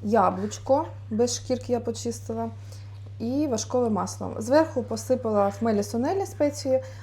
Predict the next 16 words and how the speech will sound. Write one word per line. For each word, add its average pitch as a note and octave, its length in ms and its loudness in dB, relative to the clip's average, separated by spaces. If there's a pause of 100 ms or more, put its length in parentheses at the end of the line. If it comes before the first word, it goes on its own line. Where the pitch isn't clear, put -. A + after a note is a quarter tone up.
але, G3+ 380 4
ну, A#3 140 2
взагалі G#3 360 2
можна, G3 580 -2 (300)
який, F#3+ 480 -4
які G3+ 300 -2
ви G#3 100 4
любите, G#3+ 380 0 (580)
там, F3 200 -6
ті G#3+ 140 -4
й A3 60 0
додавати. F3+ 540 -2 (920)
І C4 280 0
я A#3 420 2
не A3 180 2
солю C#4+ 520 -2